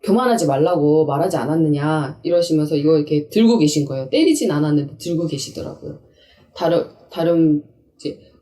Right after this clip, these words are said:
강 목사님 예언을 통해서 주님이 이제 웃으시는 걸로 보여주셨는데, 제가 제 <laughs> 예언을 할 때는 주님이 이렇게 근엄한 표정으로 이렇게 경고하시는 걸 보면서, 근데 시험 들지는 않았고 오히려 감사했어요.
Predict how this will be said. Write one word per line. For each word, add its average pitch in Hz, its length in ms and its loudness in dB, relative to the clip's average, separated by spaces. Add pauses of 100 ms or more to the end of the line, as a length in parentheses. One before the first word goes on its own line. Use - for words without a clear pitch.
강 180 120 -2
목사님 170 400 2
예언을 156 300 2
통해서 220 340 -2
주님이 160 420 2
이제 143 300 -4
웃으시는 214 500 0
걸로 160 220 2
보여주셨는데, 160 680 0
제가 - 360 -2
제 - 240 -2 (160)
<laughs> - 140 -6
예언을 208 260 2
할 226 140 2
때는 175 240 -2
주님이 175 300 0
이렇게 147 300 -4 (240)
근엄한 165 420 0
표정으로 165 520 -2
이렇게 131 480 -12
경고하시는 160 640 0
걸 147 140 -4
보면서, 156 520 -4 (540)
근데 170 140 -4
시험 269 320 0
들지는 170 440 0
않았고 143 800 -4
오히려 165 240 0
감사했어요. 151 600 -4